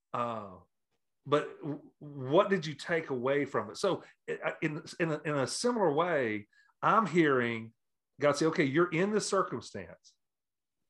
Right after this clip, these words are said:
What can you be thankful for in it?" You know what I'm saying? Your marriage is not great,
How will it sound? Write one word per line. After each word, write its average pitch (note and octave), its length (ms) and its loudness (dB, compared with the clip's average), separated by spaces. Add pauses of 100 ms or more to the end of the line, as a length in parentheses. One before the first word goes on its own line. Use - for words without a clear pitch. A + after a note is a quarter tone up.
(460)
What C#3 400 2
can F#3 240 2
you E3+ 180 -2
be D#3 220 0
thankful C#3+ 420 -2
for C3 460 0
in B2 140 -6
it?" A#2 200 -16 (300)
You A#2+ 80 -14
know A#2+ 80 -2
what A#2+ 80 -4
I'm A#2 60 -12
saying? C3+ 400 -10 (480)
Your C#3+ 100 0
marriage E3+ 320 6
is E3 140 0
not D#3 180 4
great, D3 320 4